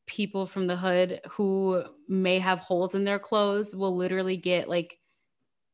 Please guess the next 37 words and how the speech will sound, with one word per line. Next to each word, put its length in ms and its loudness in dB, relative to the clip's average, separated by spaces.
ripped 280 2
to 80 2
shreds 380 2
by 160 4
society, 720 2
no 160 0
pun 240 -2
intended, 640 -2
because 800 0
they 160 4
have 180 4
holes 280 4
in 80 0
their 160 0
clothes 440 0
when 220 0
Kanye 460 2
is 140 -2
literally 320 0
selling 280 0
the 80 -4
same 220 -2
shit 260 -2
for 120 -2
three 160 -4
hundred 180 0
dollars 400 0
and 80 0
everybody's 400 -2
like, 160 2
"Oh 540 10
my 200 4
God, 500 8
fashion." 880 8
It's 200 0
just 160 -6
like, 320 0